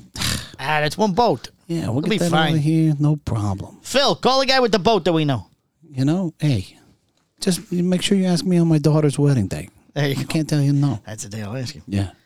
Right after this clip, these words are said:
Speaker 2: Saint Petersburg, Florida moves toward beach smoking ban.
Speaker 1: Uh, not cigars.
Speaker 2: Saint Petersburg, Florida, likely to ban all smoking on city's beaches. Last week, Saint Petersburg, Saint Petersburg City Council unanimously approved a draft ordinance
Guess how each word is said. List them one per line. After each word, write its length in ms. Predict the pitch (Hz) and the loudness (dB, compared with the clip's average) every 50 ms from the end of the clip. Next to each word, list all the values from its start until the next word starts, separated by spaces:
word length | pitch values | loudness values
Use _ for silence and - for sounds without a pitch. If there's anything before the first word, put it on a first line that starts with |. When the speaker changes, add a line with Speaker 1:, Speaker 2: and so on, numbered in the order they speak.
| _ _ | _ _
Speaker 2:
Saint 200 | - - 226 220 | -2 0 0 2
Petersburg, 380 | 202 269 277 269 226 247 226 - | 2 2 2 2 2 2 0 0
Florida 260 | 233 262 262 262 254 | 2 2 2 2 2
moves 260 | 233 233 262 247 175 | 2 2 2 0 2
toward 380 | - 240 254 247 226 175 131 - | 2 2 2 2 2 -2 -4 -2
beach 300 | - 247 269 254 214 - | 0 0 0 0 0 -2
smoking 540 | - - 220 233 262 269 - 254 240 208 165 | -2 0 2 2 0 2 2 2 0 2 2
ban. 320 | 143 180 175 160 135 101 - - _ _ _ _ _ _ _ _ _ _ _ _ _ - | 2 2 0 0 -2 -4 -6 -12 _ _ _ _ _ _ _ _ _ _ _ _ _ -2
Speaker 1:
Uh, 200 | 254 277 277 - - - _ _ _ _ _ _ _ _ _ _ _ _ _ _ _ _ _ | 0 0 0 -2 -4 -10 _ _ _ _ _ _ _ _ _ _ _ _ _ _ _ _ _
not 220 | - 117 113 107 - | -4 -4 -2 -2 -2
cigars. 360 | 110 98 95 90 90 - - _ _ _ _ _ _ _ _ _ _ _ _ _ _ _ _ _ _ - | -4 -6 -6 -8 -10 -12 -16 _ _ _ _ _ _ _ _ _ _ _ _ _ _ _ _ _ _ -4
Speaker 2:
Saint 180 | - 202 208 | -2 0 2
Petersburg, 280 | - 226 233 220 214 160 | 2 4 4 4 2 2
Florida, 280 | 185 220 220 214 196 | 2 2 2 4 4
likely 280 | 196 220 214 175 202 208 | 2 2 2 2 0 0
to 80 | 180 185 | 2 2
ban 160 | 190 202 190 - | 2 2 0 2
all 300 | - 214 220 226 240 220 | 2 2 4 4 2 0
smoking 460 | - - 196 220 220 202 175 214 208 | 0 0 0 2 2 2 2 2 2
on 80 | 202 | 2
city's 320 | 175 - 208 196 208 180 151 | 2 2 2 2 0 0 0
beaches. 540 | 165 226 226 202 - 170 139 107 - - - _ _ _ - _ _ _ _ _ _ _ _ _ _ _ _ | 0 0 0 2 2 0 0 -2 -4 -8 -12 _ _ _ -20 _ _ _ _ _ _ _ _ _ _ _ _
Last 240 | - 165 180 170 - | 0 0 2 2 2
week, 180 | 175 185 185 147 | 0 0 0 2
Saint 180 | 165 180 165 | 0 0 0
Petersburg, 440 | 135 180 185 185 180 175 180 185 - | 2 2 2 2 2 0 0 -2 -2
Saint 260 | - - 196 214 180 | -2 -2 -2 -2 0
Petersburg 400 | - 202 214 202 170 165 170 143 | 0 0 0 0 2 0 0 0
City 180 | - - 190 175 | 0 0 0 0
Council 380 | 147 - 185 185 170 - 170 160 | 2 2 2 2 2 0 0 0
unanimously 600 | 147 147 151 190 233 240 233 180 - 202 190 170 | 0 2 2 2 2 2 2 0 0 2 0 2
approved 320 | 151 - 185 185 175 156 | 2 2 2 2 2 2
a 60 | 160 | 0
draft 320 | 139 147 180 180 185 175 - | 2 2 2 2 2 2 0
ordinance 360 | 156 147 143 147 143 - | 0 0 0 0 -2 -2